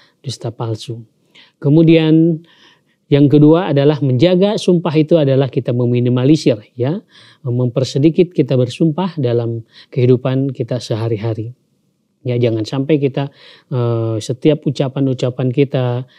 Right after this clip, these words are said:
baik, eh, dalam perihal di keluarga, di masyarakat, atau lain sebagainya, jangan sampai kita banyak bersumpah. Kita minimalisir,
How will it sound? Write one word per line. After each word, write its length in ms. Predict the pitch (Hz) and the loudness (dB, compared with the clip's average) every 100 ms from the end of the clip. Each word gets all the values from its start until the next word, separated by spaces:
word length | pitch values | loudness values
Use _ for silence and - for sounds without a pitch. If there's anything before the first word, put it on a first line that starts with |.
| - - - | -20 -16 -6
baik, 320 | 120 120 135 | -2 0 0
eh, 720 | 160 131 120 120 117 117 113 | -2 -2 -2 -4 -4 -6 -4
dalam 480 | 113 120 120 117 110 | -2 -2 -2 -4 -6
perihal 480 | - 135 117 135 127 | -4 -2 -2 -2 -2
di 160 | 123 | -2
keluarga, 800 | 117 131 139 147 135 127 120 120 | -2 2 2 2 0 0 -2 -4
di 80 | 135 | -4
masyarakat, 880 | 120 127 - 135 143 135 123 117 123 _ - - | -2 -2 -4 -4 -4 -6 -8 -8 -10 _ -20 -10
atau 200 | 139 135 120 | -8 -4 0
lain 240 | 135 143 | 2 2
sebagainya, 640 | 139 131 123 135 165 208 208 _ _ _ | 0 -2 2 2 2 2 -4 _ _ _
jangan 240 | 131 123 120 | -2 -2 -2
sampai 320 | 151 156 156 | -2 0 0
kita 240 | 127 123 | 0 -2
banyak 240 | 120 135 139 139 | -2 0 -2 -4
bersumpah. 640 | 117 147 117 - 190 _ _ | -6 -6 -8 -10 -16 _ _
Kita 240 | 131 147 | -6 0
minimalisir, 800 | 151 147 143 143 165 180 240 240 | 4 4 4 4 2 4 2 2